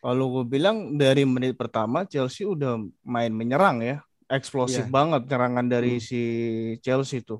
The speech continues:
Speaker 1: Apalagi kita
Speaker 2: Hmm.
Speaker 1: lihat back pun juga sering bantu serangan, terus ditambah
Speaker 2: Hmm.
Speaker 1: lagi, eh, eksploitasi dari si Pulisic dan kawan-kawan yang ngebuat Juve itu
Speaker 2: Hmm.
Speaker 1: kewalahan.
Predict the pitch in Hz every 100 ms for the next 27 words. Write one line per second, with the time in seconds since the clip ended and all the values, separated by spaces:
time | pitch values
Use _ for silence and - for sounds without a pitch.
0 | 123 101 - 110 117 127 131 127 117 113
1 | 127 131 _ 131 127 117 - 143 143 135
2 | 127 110 113 123 117 120 113 113 120 117
3 | 143 190 202 156 147 143 139 123 120 123
4 | 117 110 117 117 113 117 120 117 113 _
5 | _ - _ - 113 110 110 110 110 -
6 | 120 - - 123 117 113 120 113 131 117
7 | 117 117 113 117 120 117 117 123 127 117
8 | 113 113 113 113 160 196 151 139 123 113
9 | 110 113 117 110 107 127 123 113 113 117
10 | 151 123 110 110 139 127